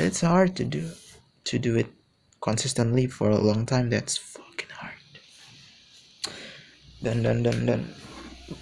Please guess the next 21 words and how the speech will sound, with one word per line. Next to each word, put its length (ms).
Tapi 160
at 160
least 240
saya 80
coba 160
melakukan 380
sesuatu 260
yang 60
kayak 180
gitu 320
secara 240
individual, 960
kayak 240
nulis 240
setiap 240
hari, 560
you 80
know, 80
that's 320
act 340
of 80